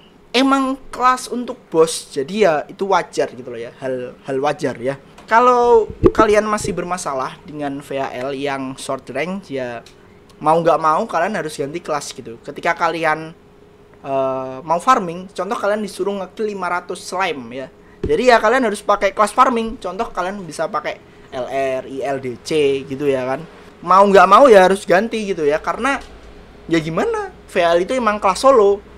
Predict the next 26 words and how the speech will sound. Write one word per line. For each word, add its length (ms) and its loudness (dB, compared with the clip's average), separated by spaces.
Untuk 300 4
solo 260 8
boss, 600 6
udah 240 6
itu 340 -6
ya. 180 -2
Jadi 260 -4
emang 540 -2
V 100 -18
A 220 4
L 80 2
itu 260 -6
kus-, 240 -6
dikhususkan 580 -6
emang 300 0
untuk 100 -8
solo 540 0
dan 320 6
L 160 2
R 320 -2
dikhususkan 480 -4
untuk 160 -6
farming. 480 -4
Jadi 320 -4
seperti 320 -10
ini. 180 -12